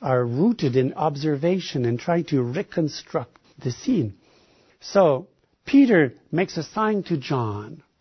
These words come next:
John is obedient. And John knows Jesus has given the authority to Peter. He's gonna be the, the assistant, the, the vicar of Christ. And John, who's just close to, like a child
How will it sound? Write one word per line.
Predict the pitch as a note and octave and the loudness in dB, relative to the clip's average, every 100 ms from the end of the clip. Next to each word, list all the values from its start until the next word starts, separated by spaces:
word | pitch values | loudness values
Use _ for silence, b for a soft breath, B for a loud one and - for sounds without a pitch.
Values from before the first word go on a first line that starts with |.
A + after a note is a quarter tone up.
| _ _ _ - | _ _ _ -10
John | A2+ A2 | -6 -4
is | C3+ C#3 | -4 -4
obedient. | D3+ G3 E3 A#2+ - _ _ _ | -2 -2 -2 -6 -10 _ _ _
And | A#2+ G#2+ | -8 -2
John | C3 C3+ D#3 | 2 4 4
knows | E3 D3 G#2+ G2 _ b b b _ | 2 2 0 -8 _ b b b _
Jesus | B2 C3 C#3 C3+ | -4 -2 -2 -4
has | B2 | -6
given | A2+ C3+ C3+ C3 B B | 0 2 2 -2 B B
the | C3+ | 0
authority | B2 - D3+ E3+ F3+ F3 | 0 2 2 4 2 0
to | F3+ | -2
Peter. | F#3+ G#3 G#3+ D3 A2+ | -2 -2 -2 -2 -8
He's | A2 C#3 | -8 -4
gonna | D#3+ | -2
be | E3+ | 0
the, | E3+ D3+ B B B B _ _ _ | 0 0 B B B B _ _ _
the | C3 | -4
assistant, | B2+ - G#3+ E3+ B2 | -4 2 2 2 -2
the, | C3 | -2
the | C3 B2+ | -2 -4
vicar | C3+ G#3 - D3+ | -2 -4 0 0
of | D3 | -2
Christ. | - A3+ F#3+ - - _ b b b b b b | -4 -8 -8 -12 -20 _ b b b b b b
And | C#3+ C#3 | -6 2
John, | G3 F#3+ D#3+ | 4 6 4
who's | D3+ C#3 | 0 -2
just | G3 E3+ - - b b _ | -4 -4 -6 -20 b b _
close | - - F#3 E3 - - - | -14 2 4 4 2 -12 -4
to, | E3 D3 A#2 b b b b _ - | 0 2 0 b b b b _ -2
like | C3 B2+ | 0 0
a | C3+ | -2
child | - - F#3+ C#3+ A#2+ G#2+ A#2+ | -6 -2 2 4 2 0 -8